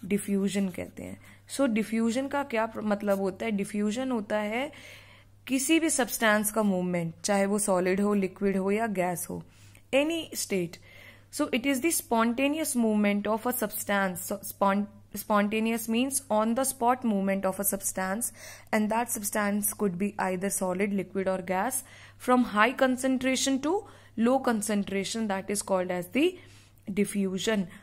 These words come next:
अगर यहाँ से अंदर जाना, यहाँ ज्यादा कंसंट्रेशन है तो अंदर की साइड पे जाएगा, या यहाँ ज्यादा कंसंट्रेशन होती, बाहर कम होती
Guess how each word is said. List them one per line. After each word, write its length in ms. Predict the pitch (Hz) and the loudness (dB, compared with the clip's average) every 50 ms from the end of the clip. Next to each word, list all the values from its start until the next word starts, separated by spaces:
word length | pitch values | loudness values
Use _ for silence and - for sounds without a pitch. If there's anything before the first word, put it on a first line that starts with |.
| - - - | -8 -2 0
अगर 300 | 208 202 226 247 240 - | 0 2 2 0 0 0
यहाँ 340 | 214 196 202 196 202 214 233 | 0 2 2 4 4 4 4
से 180 | 233 - 262 254 | 2 2 2 2
अंदर 280 | 240 233 240 247 247 | 4 4 4 4 4
जाना, 320 | 226 240 240 240 247 247 - | 4 4 4 4 2 2 0
यहाँ 260 | 220 202 202 202 220 226 | 2 2 4 4 4 4
ज्यादा 260 | 240 240 247 247 254 | 4 6 6 6 4
कंसंट्रेशन 840 | 247 247 240 240 - 254 247 247 240 247 254 240 - 254 247 254 | 4 2 0 0 2 0 0 0 0 0 0 0 0 -2 0 0
है 160 | 262 262 269 262 - - - - - | 0 0 -2 -6 -12 -20 -20 -6 -2
तो 80 | - 247 | 0 0
अंदर 360 | 240 - 214 196 190 196 190 | 2 2 2 2 4 2 2
की 160 | 190 - 208 | 2 2 0
साइड 340 | 196 - 208 196 196 190 190 | 2 2 2 2 0 0 0
पे 100 | 196 196 | 0 0
जाएगा, 480 | 185 190 185 180 180 175 190 190 190 - - - - - - - 208 | 0 0 0 0 0 -2 -2 -2 -4 -4 -10 -18 -20 -20 -14 -2 2
या 320 | 208 247 269 269 - - - 220 | 4 4 4 4 0 -4 -6 -2
यहाँ 420 | 185 202 196 190 196 226 254 277 | 2 2 2 4 4 4 4 6
ज्यादा 260 | 269 277 269 262 277 | 6 6 6 6 6
कंसंट्रेशन 760 | 277 277 262 262 254 - 269 269 254 262 269 262 - 269 262 | 6 4 2 2 2 2 0 0 0 0 0 0 2 2 2
होती, 300 | 254 254 247 262 277 269 | 2 2 2 0 0 2
बाहर 400 | 220 208 202 196 190 202 220 226 | 4 4 4 4 4 2 0 0
कम 180 | 226 - 247 247 | 0 2 2 4
होती 380 | 254 247 247 - 277 320 370 | 4 2 2 2 -2 -2 -4